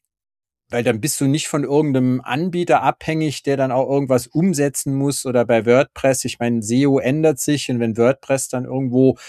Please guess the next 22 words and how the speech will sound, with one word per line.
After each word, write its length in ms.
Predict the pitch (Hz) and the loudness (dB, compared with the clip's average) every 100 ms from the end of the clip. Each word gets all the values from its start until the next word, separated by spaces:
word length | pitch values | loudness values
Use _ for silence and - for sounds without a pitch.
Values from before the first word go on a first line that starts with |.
| - - | -14 -4
oder 140 | 120 | 0
mein 180 | 117 117 | 0 -2
Template 720 | - 131 151 147 143 143 - | 0 0 0 0 0 0 -4
hat 140 | 127 | -6
dann 120 | 127 127 | -4 -4
irgendwo 500 | 131 135 127 131 127 123 120 123 - - | -4 -4 0 0 0 -2 -10 -20 -20 -8
was 220 | 117 - | -6 -2
Suboptimales, 960 | 139 143 135 - 147 139 131 139 135 - | -4 0 0 0 -2 2 4 4 4 0
dann 160 | 110 | -6
kann 160 | - 120 | -4 -6
ich 80 | 123 | -4
das 220 | 110 - | -8 -6
nicht 160 | 123 - | -10 -8
so 80 | |
einfach 400 | 107 101 113 101 | -6 -6 -6 -8
ändern. 260 | - 135 110 | -2 2 4
Aber 140 | 101 | 4
wir 120 | 104 110 | 2 0
können 240 | 127 123 | 0 0
das 160 | 113 - | 0 -4
immer 220 | 120 107 | -6 -4
selber 420 | 104 117 113 98 | -2 -2 -2 -4